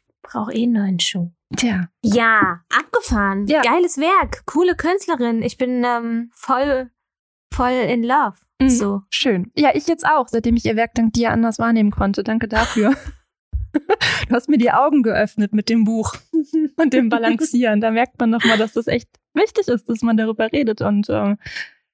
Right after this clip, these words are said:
Speaker 2: ich frag mich, wie viele Menschen dieses Werk wirklich bewusst wahrgenommen haben.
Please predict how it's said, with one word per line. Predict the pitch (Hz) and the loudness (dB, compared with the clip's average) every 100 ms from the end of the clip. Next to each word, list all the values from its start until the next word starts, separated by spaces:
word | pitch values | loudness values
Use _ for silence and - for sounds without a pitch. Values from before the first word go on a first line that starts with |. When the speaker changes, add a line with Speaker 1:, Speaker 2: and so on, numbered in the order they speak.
| - | -10
Speaker 2:
ich | 226 - | -8 -4
frag | - 240 - | 0 0 2
mich, | 262 262 - | 0 0 0
wie | 254 | -2
viele | 285 233 | 0 2
Menschen | 208 196 233 - 262 262 269 _ _ _ _ _ _ | 4 4 2 2 2 0 -2 _ _ _ _ _ _
dieses | 220 214 214 - 208 | 0 2 0 -2 0
Werk | 208 214 226 233 - - | 0 2 2 -2 -10 -6
wirklich | 208 220 233 226 - | 0 0 0 -4 -2
bewusst | 208 220 220 - | -2 -2 -6 -4
wahrgenommen | 208 208 196 190 185 180 | -2 0 0 0 -2 -4
haben. | 180 - 196 202 | -4 -4 -4 -4